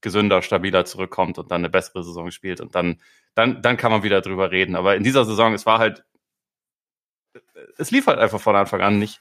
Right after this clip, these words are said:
Ähm, es war eine komische Kombination. Es kam dann viel dazu. Viele Faktoren, die natürlich bei anderen Teams auch dazugekommen sind. Ähm, weshalb man da jetzt auch nicht zu viel, zu viel Mitleid haben sollte. Natürlich wäre irgendwie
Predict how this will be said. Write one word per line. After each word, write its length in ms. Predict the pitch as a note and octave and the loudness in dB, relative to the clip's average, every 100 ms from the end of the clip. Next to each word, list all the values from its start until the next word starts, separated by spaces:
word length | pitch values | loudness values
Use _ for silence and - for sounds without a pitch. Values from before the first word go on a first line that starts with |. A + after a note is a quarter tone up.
| - | -4
Ähm, 340 | F#2+ F#2 D#2 _ _ _ _ _ _ - | -2 0 -4 _ _ _ _ _ _ -10
es 140 | G2+ | 0
war 60 | G2 | 2
eine 120 | G2 | 2
komische 360 | - A#2 G2 | 2 2 2
Kombination. 680 | - A2 G2 F#2 - A2 G2+ | 0 -2 0 -2 2 2 2
Es 100 | F#2+ | 0
kam 200 | A#2 G#2 | 0 0
dann 100 | F#2+ | 0
viel 180 | - A2 | 0 0
dazu. 420 | F#2 - D3 C#3 - - _ | 2 0 -2 -2 -8 -20 _
Viele 260 | - B2 G#2+ | -2 2 2
Faktoren, 440 | A2 - A#2 A2+ | 0 0 2 2
die 60 | G2+ | 2
natürlich 420 | F#2+ - G2+ - | -2 -2 -4 0
bei 120 | G2 | 0
anderen 240 | G2 G#2 F2+ | 2 0 -2
Teams 200 | G2+ F#2 | -2 2
auch 140 | B2+ | 0
dazugekommen 640 | G2 - F#2 F2+ G2 F#2 | 0 -8 -10 -4 -2 -2
sind. 340 | G#2 G#2+ - - | -2 -4 -6 -10
Ähm, 460 | G2+ F2+ F2+ F2 - _ _ _ - | -6 -2 -2 -4 -8 _ _ _ -8
weshalb 260 | G2 G2 F#2+ | -2 -2 0
man 80 | |
da 80 | F#2 | 2
jetzt 160 | F2+ G#2+ | 2 0
auch 100 | G2+ | -2
nicht 160 | F#2 | -2
zu 120 | - G2 | -6 -2
viel, 440 | G#2+ G2 F2+ - _ _ _ _ - | 2 2 2 -4 _ _ _ _ -8
zu 140 | A2 | -4
viel 160 | G#2+ G2 | 0 2
Mitleid 340 | G#2 A#2 G#2 | 2 2 2
haben 240 | G2+ G2+ | 2 0
sollte. 460 | F#2+ G#2 G2+ G#2+ G#2 | 2 2 2 0 -2
Natürlich 340 | A2 A2 A#2 A2 | -2 2 2 4
wäre 140 | A#2 | 2
irgendwie 440 | A#2 G#2+ A2 - | 2 0 -2 -4